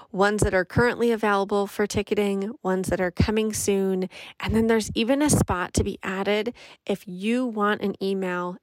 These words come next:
every time we add a new location.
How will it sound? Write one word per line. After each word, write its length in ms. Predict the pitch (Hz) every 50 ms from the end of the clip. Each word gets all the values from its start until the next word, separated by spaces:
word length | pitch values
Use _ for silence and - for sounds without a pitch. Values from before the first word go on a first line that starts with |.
| _ _ -
every 300 | 208 196 185 208 214 214
time 260 | - - 208 202 202
we 140 | 202 202 - -
add 220 | 190 180 180 180
a 80 | 180 175
new 400 | 175 175 175 175 180 185 190 196
location. 840 | 208 208 214 208 - - 226 226 - - 247 240 247 247 254